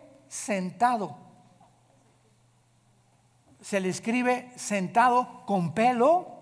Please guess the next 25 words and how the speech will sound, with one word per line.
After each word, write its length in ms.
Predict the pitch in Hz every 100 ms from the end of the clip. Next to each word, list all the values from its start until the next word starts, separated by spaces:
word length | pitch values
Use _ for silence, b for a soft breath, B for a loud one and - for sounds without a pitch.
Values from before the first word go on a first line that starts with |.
| 165
blanco. 520 | 185 196 190 220 226
Claro 280 | 208 208 208
que 180 | 196 -
es-, 220 | 220 -
esto 220 | - 220 220
es 80 |
una 140 | 226 220
ilustración 520 | 185 170 180 208 214 B B
de 160 | 175 185
la 100 | 185
eternidad. 760 | 180 180 165 180 180 185 285 - - - b b b b _ _
Pero 240 | 214 226
cuando 340 | 226 240 233 220 - -
Dios 340 | 185 262 359 -
se 100 | 320
hace 260 | 320 320
hombre, 600 | 277 220 196 208 311 311 - - _ _ -
toma 220 | 254 349
la 100 | 330
forma 380 | 285 269 254 247
de 80 |
nosotros. 680 | 240 226 320 339 254 - - - _
Y 140 | - 226
ahorita 400 | 214 320 349 359
Jesús 680 | 302 285 311 294 320 -